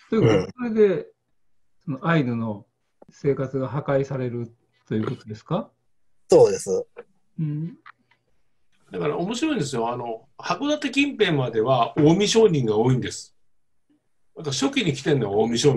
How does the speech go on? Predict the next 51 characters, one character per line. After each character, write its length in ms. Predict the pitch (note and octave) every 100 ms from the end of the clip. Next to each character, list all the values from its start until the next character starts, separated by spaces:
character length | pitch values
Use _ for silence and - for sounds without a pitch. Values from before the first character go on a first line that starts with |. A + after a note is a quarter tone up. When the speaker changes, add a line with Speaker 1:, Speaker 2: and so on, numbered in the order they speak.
| G#2
Speaker 3:
人 160 | G2+
な 140 | F2 -
ん 40 |
で 60 | -
す 160 | -
ね。 80 | G3+
Speaker 2:
う 60 | G#2+
ん。 240 | F2+ - - _ _ - - _ _ - _ _ _ _ _ _ _ _ _ - _ _
Speaker 3:
そ 140 | B3
れ 60 | D4+
か 80 | D4 C4+
ら 180 | G#3+ G3
全 140 | G3+
く 160 | C#3 E3+
違 140 | D#3+
う 60 | C#3+
商 220 | C#3+ D3
人 220 | A#2+ G#2
が 200 | A2+ C3+ B2+
奥 140 | -
地 160 | - G2+
行 100 | F2+
っ 40 |
て、 460 | - G3 - - - _ _ _ _ _ _ _ _ - - _ _ - - - - - _ _ _ _ _
や 180 | A#2+ G2
っ 60 | G2
ち 100 | C#3
ゃ 80 |
う 20 | G#2
わ 100 | F#2+
け 60 | F#2
で 60 |
す 160 | - G2+
よ 60 |
ね。 160 | A2+ - - _ _ - _ _ _ _ _ -
Speaker 2:
ま 120 | C#3
あ、 40 | -
そ 140 | C#3+
の 60 | A#2+
代 240 | E3+ F3+
表 120 | E3+
株 220 | C#3 G#2+ G#2+
が 100 | G2
飛 100 | A2
騨 60 |
屋 120 | G2+
で 80 | E2
す 120 | -
ね。 180 | C3+ B2+ _ _
Speaker 3:
う 80 | B2+
ん。 180 | F2+